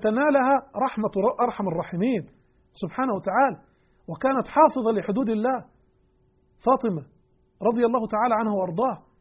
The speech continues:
عملًا أيضًا بما سمعته من أبيها محمد عليه الصلاة والسلام لما قال: "والله لو أن فاطمة بنت محمد سرقت لقطع محمد يدها". يعني هو نفسه مش هيشفع فيها لأنه حد من حدود الله،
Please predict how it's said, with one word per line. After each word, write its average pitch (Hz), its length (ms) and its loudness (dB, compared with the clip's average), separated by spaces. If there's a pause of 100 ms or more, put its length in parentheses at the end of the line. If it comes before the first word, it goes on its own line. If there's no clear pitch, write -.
(320)
عملًا 254 600 2
أيضًا 262 180 -2
بما 220 280 -2
سمعته 220 560 -2
من 202 140 -4
أبيها 208 320 -2 (100)
محمد 247 380 -4
عليه 202 180 -2
الصلاة 240 200 -4
والسلام 240 400 -4 (500)
لما 180 200 -4
قال: 262 280 2 (120)
"والله 196 560 2 (540)
لو 180 120 -4 (120)
أن 254 160 0
فاطمة 214 540 -2 (140)
بنت 254 260 -4
محمد 202 580 -4
سرقت 208 500 -6
لقطع 196 340 -8 (120)
محمد 202 360 -6
يدها". 185 420 -6 (120)
يعني 165 320 -10
هو 220 120 0 (120)
نفسه 247 180 -4
مش 208 140 -6
هيشفع 226 300 -2
فيها 262 360 0 (680)
لأنه 214 300 -2
حد 247 220 -2
من 202 120 -2
حدود 202 240 -2
الله، 226 320 2